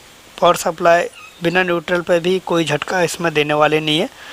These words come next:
ये बहुत ही अच्छी क्वालिटी का पावर supply आपके लिए मैंने जुगाड़ करके यहाँ पे लगाया हूँ इसमें, तो आप भी इस power supply को friend लगा सकते हैं।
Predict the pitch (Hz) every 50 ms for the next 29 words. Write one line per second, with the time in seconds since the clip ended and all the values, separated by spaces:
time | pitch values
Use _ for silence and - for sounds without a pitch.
0 | - - - - - - 233 190 185 170 160 160 156 147 - 156 151 - - 160
1 | - - 151 147 143 156 147 147 - - 156 143 - - 160 - 185 190 233 277
2 | 294 - - - - - - - - 170 156 - - 175 160 156 160 160 160 156
3 | 151 156 151 143 147 139 147 151 156 160 160 151 - - 190 226 - - - -
4 | - - - - - - 175 151 143 147 135 165 143 143 139 131 139 143 147 147
5 | 160 170 165 156 - - 196 196 269 - - _ _ - - - - - - -
6 | - - - - - 156 147 147 135 139 156 151 151 147 - - - 156 151 143
7 | - - 156 - 175 175 180 196 180 165 196 208 202 185 165 151 151 156 151 -
8 | 175 151 - - 196 220 254